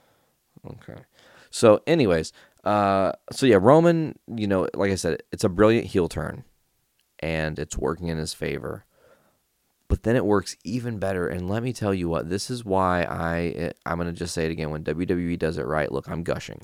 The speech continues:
I'm literally fucking gushing about W W E. We brushed over A E W, who is, listen,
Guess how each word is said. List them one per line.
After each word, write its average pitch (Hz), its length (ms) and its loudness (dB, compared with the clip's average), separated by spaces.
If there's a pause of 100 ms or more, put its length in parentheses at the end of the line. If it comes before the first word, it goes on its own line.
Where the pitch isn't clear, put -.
I'm 90 180 -4
literally 90 380 0 (280)
fucking 82 380 -2
gushing 80 340 -6
about 71 200 -4
W 73 240 -4
W 71 200 -4
E. 71 40 -4
We 78 120 -4
brushed - 520 -4
over - 320 -4
A 123 80 -6
E 143 160 -6
W, 92 420 -2 (480)
who 131 180 2
is, 123 220 2
listen, 107 340 0